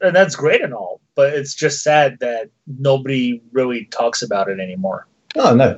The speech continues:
Speaker 2: because it's, it's settled into its niche, if you will. It's, uh,
Speaker 1: Yeah, and I think you told me that they're still releasing tracks for the game.
Speaker 2: Yeah.
Speaker 1: But yet, I never see it on any download list. I never see it anywhere.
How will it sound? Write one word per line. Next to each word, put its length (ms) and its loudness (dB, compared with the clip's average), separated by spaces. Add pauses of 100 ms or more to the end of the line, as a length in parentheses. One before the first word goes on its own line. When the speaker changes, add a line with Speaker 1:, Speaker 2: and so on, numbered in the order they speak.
Speaker 2:
because 200 2
it's, 480 -2 (180)
it's 240 -2
settled 400 0
into 280 2
its 180 -4
niche, 480 -6
if 120 -6
you 100 -4
will. 340 -2
It's, 300 -4
uh, 220 4 (500)
Speaker 1:
Yeah, 200 2
and 100 4
I 160 4
think 200 4
you 100 4
told 220 4
me 60 6
that 120 6
they're 100 4
still 240 2
releasing 600 0
tracks 360 0
for 160 -8
the 100 -12
game. 400 -10 (180)
Speaker 2:
Yeah. 280 2 (360)
Speaker 1:
But 140 4
yet, 320 6 (440)
I 120 2
never 340 2
see 300 0
it 160 0
on 240 -6
any 320 -2
download 500 0
list. 400 6
I 40 -4
never 240 2
see 240 -2
it 200 2 (220)
anywhere. 500 0